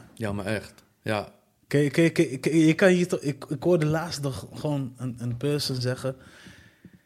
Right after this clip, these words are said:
Speaker 2: maar die is misschien opgegroeid met, in de tijd van PlayStation twee,
Speaker 1: Mhm.
Speaker 2: eh, of PlayStation drie.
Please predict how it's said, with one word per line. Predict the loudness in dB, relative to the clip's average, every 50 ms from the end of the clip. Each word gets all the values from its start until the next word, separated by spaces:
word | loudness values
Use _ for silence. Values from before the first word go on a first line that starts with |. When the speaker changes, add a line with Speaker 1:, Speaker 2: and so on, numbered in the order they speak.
| _ _ -20 _ _ _ _
Speaker 2:
maar | -12 -12 -12 -12 -16 _ _ _
die | -14 -4 -2 -2 -2
is | 0 0 0 0 0 0 -2 -4 -8 -12 _ _
misschien | -6 -2 0 0 0 2 2 0 0 0 -2 -4
opgegroeid | -4 -4 -4 -4 -6 -4 -2 2 4 4 4 4 2
met, | 0 -2 -2 -2 -4 -8 -14 -16 _ _ _ _ -20 -20 _ _ _ _ _ _ _ _
in | -6 -6 -4
de | -4 -4
tijd | -2 -2 -2 -2
van | -2 -2 -2 0
PlayStation | 0 0 0 2 0 0 0 0 -4
twee, | -2 -4 -2 -4 -4 -8 _ _ _ _ _
Speaker 1:
Mhm. | _ 0 2 2 2 2 0 -4 -12 -18 -20 -20 _ _ _ _ _
Speaker 2:
eh, | -8 -6 -4 -4 -4 -4 -6 -8 -10
of | -14 -16 _
PlayStation | -6 -6 -6 -4 -4 -6 -4 -4 -6 -6
drie. | -4 -4 -4 -6 -6